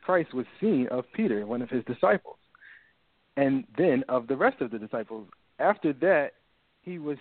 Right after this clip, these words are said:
seen of above five hundred brethren at once. So if you don't believe the, the resurrection, this is the word of God teaching us that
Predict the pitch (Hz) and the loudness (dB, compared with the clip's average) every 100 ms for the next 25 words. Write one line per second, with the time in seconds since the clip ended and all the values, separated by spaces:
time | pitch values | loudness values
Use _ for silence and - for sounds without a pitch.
0 | - 170 151 135 135 123 123 127 117 143 | -10 -8 -6 -6 -8 -8 -8 -12 -4 -2
1 | 135 - - 160 190 190 156 165 180 147 | -2 -4 -2 0 2 0 -4 -6 -6 -6
2 | 151 - 143 180 117 117 117 120 120 175 | -8 -6 0 0 0 -8 -4 -6 -2 -2
3 | 135 _ _ _ _ _ _ _ _ _ | -2 _ _ _ _ _ _ _ _ _
4 | _ _ _ _ - 120 120 147 160 156 | _ _ _ _ -8 -6 -2 -2 0 0
5 | 160 147 - 139 - - 127 160 147 131 | 0 0 -2 -2 -2 -2 2 4 4 2
6 | 180 196 - 123 120 147 135 120 110 110 | 2 2 -2 -6 -4 -6 -8 -12 -14 -20
7 | - 113 117 147 123 139 214 165 - 233 | -6 -4 0 0 0 0 2 0 -2 -10
8 | - 123 123 _ - 127 120 | -6 -8 -8 _ -6 -4 -4